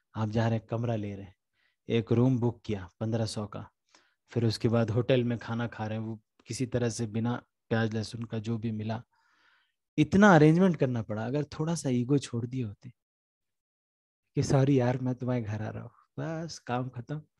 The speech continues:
रहना फ्री, खाना फ्री, सब फ्री, बढ़िया से आनंद से रहते, भजन कीर्तन भी होता, भोग लगाया मिलता,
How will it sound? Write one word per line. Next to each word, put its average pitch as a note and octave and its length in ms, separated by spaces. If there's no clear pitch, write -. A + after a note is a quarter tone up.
रहना C3+ 460
फ्री, D3 380
खाना C#3 480
फ्री, D#3 400
सब D3+ 300
फ्री, C#3 420
बढ़िया E3+ 300
से D#3+ 140
आनंद D#3+ 400
से F3 180
रहते, D#3+ 340
भजन D3 300
कीर्तन D#3+ 380
भी D#3+ 80
होता, E3 260
भोग C#3+ 260
लगाया D3 300
मिलता, D#3 400